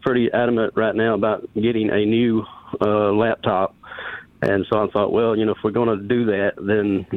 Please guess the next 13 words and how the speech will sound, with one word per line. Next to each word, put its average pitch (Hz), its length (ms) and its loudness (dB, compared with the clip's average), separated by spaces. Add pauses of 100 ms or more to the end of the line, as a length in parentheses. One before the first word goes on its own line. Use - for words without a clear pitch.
if 92 220 0
there 104 140 2
is 110 220 2
something 107 260 0
out 107 220 0
there 98 200 2 (140)
to 101 100 0
help 104 220 -2
with 92 160 -4
the, 92 220 -2
with 92 140 -2
the 95 80 0
online 98 480 0